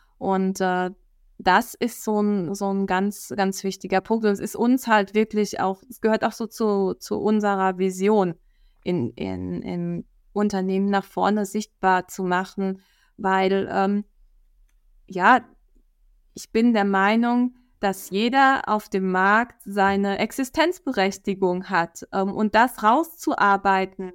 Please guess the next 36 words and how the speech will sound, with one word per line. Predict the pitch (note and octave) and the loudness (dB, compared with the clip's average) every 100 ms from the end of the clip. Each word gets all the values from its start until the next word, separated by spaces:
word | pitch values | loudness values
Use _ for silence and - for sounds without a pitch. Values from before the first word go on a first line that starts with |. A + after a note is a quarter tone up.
| F#3 | -10
und | G3 G3 | -6 2
dann | A3 C#4 B3+ | 4 4 2
wieder | A#3 G#3 | 2 2
anderen, | G#3 A#3+ C#4 B3+ A3+ G#3 - | 2 2 2 2 0 -2 -4
ähm, | F#3+ F#3+ | -4 -4
vorzustellen. | F#3+ G3 F#3+ - G3 - F#3+ F#3+ G3 | -6 -4 -4 -4 -10 -2 0 0 -2
Ich | G3+ | -2
sag | G3 G3+ | 0 0
ja | A3 G#3+ | 0 -2
auch | |
immer, | G#3+ A3 A3 _ _ _ | 0 0 0 _ _ _
letzten | G#3 G#3+ - - | 0 0 -2 -2
Endes | G#3 A#3 C4 - | 0 0 -2 -6
sucht | B3 - | -8 0
jetzt, | A3 C4 - | 0 0 -2
wo | G3+ | -2
wir | G3+ A3 | 0 2
beide | G3+ G3 | 2 0
sprechen, | F#3+ - G3 G3 B3 B3+ | -4 -4 -4 -2 0 2
jemand | A#3 A3+ A3+ | 2 2 2
eine | A#3 | 0
Kommunikationsagentur. | A#3 A#3 A#3 A#3 A#3 A#3 - B3+ C4+ G#3+ F#3+ F#3 G3 G3 | 0 0 0 0 0 0 2 0 2 0 0 -2 -2 -2
Und | G3 | 0
so | A#3 | -2
geht's | B3 B3+ | -2 0
auch | - A#3+ | -2 0
ganz | B3+ C4 - | 0 0 0
vielen | B3+ B3 | -2 0
anderen | B3+ A#3+ A3 F#3 | 0 -2 -4 -6
Unternehmen. | - - - - - - _ _ _ - | -8 -8 -10 -10 -10 -14 _ _ _ -4
Und | G#3 | 0
deswegen, | G3+ - G3+ G3+ G3+ | 0 0 -2 0 -2
je, | - G3+ G3 G3 - | -2 0 0 0 -4
je | G3+ G3+ | -4 -2
mehr | G3+ G3+ G3+ G3+ - _ _ - | 0 0 2 0 -2 _ _ -4
Unterstützung | G#3 G3+ - G#3 G#3 - A3 G#3+ - | 0 -2 0 -2 -2 0 0 0 -4